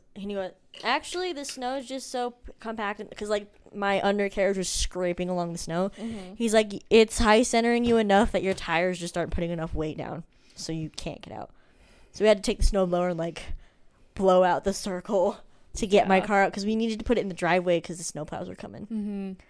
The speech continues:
Speaker 2: You gotta get out of the way, or you're
Speaker 1: Mm-hmm.
Speaker 2: gonna get absolutely stuck.
Speaker 1: Yeah. So that was, like, a three-hour journey. <laughs>
Speaker 2: Oh, man. I don't know if I sent you this video.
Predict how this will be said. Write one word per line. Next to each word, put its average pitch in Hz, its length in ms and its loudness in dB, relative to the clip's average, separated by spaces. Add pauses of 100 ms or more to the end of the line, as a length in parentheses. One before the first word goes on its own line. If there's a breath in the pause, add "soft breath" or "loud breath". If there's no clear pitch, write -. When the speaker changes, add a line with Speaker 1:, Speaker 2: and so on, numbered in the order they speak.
(320 loud breath)
Speaker 2:
You 196 60 -8
gotta 190 160 -2
get 185 120 -2
out 180 60 -4
of 175 40 -4
the 175 60 -6
way, 180 380 -4
or 185 60 -4
you're 202 120 0
Speaker 1:
Mm-hmm. 180 60 -2
Speaker 2:
gonna 180 140 -4
get 175 260 -8
absolutely 160 720 -4
stuck. - 400 -6
Speaker 1:
Yeah. - 200 -8 (280)
So 196 360 2
that 196 200 4
was, 220 180 0
like, 196 220 2
a 190 60 -2
three-hour 151 640 0
journey. 269 480 -10
<laughs> - 60 -2 (680 loud breath)
Speaker 2:
Oh, 185 120 -10
man. 190 260 -8 (720 loud breath)
I 240 160 0
don't 320 100 0
know 262 60 -2
if 196 100 -8
I 196 60 -6
sent 208 200 -10
you 202 60 -6
this 196 160 -8
video. 190 460 -4